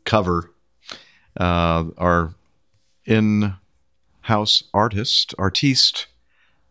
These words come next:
um, Captain Nick, uh, came <laughs> up with, uh, the title A P G and the number two hole. And of course, we're talking, when we talk about number two holes, of course, we're talking about golf courses.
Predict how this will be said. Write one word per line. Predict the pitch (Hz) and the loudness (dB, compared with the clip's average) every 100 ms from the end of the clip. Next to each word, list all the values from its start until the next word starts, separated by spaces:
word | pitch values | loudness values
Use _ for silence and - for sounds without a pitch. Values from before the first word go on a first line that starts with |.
| _ | _
um, | 98 95 90 87 85 82 82 80 82 - _ | -2 0 2 2 2 0 -2 -4 -8 -12 _
Captain | - 104 95 95 | -2 0 2 2
Nick, | 135 123 - _ _ _ _ _ - | 2 -2 -8 _ _ _ _ _ -4
uh, | 92 90 85 | 0 2 0
came | - 107 95 | 0 2 2
<laughs> | |
up | 87 - | 0 -2
with, | 92 - - - - - - | -4 -8 -18 -18 -18 -14 -2
uh, | 95 90 | 0 2
the | 90 | 0
title | - 101 101 95 98 | 0 0 2 2 2
A | 110 | 2
P | 110 | 2
G | 95 110 117 | 2 2 2
and | 101 | 4
the | |
number | 104 104 98 | 2 2 0
two | - 107 | 2 0
hole. | 92 113 85 95 104 | 2 2 2 2 0
And | 92 87 | 2 2
of | 82 | 2
course, | 95 85 | 0 0
we're | 82 | 0
talking, | - 82 78 78 76 - - - | 2 0 0 -2 -4 -8 -20 -4
when | 85 | 0
we | 78 71 _ - | 2 0 _ -4
talk | 76 73 | -2 0
about | 73 69 | -2 0
number | 80 73 | 0 0
two | - 71 | -2 0
holes, | 95 98 78 76 | 2 2 0 -6
of | |
course, | - 82 73 71 | -2 0 0 -4
we're | |
talking | 71 76 73 73 | -2 -2 -2 -2
about | 69 65 | -2 -2
golf | 78 92 107 | 0 0 0
courses. | 76 71 76 - - | -4 -4 -4 -6 -10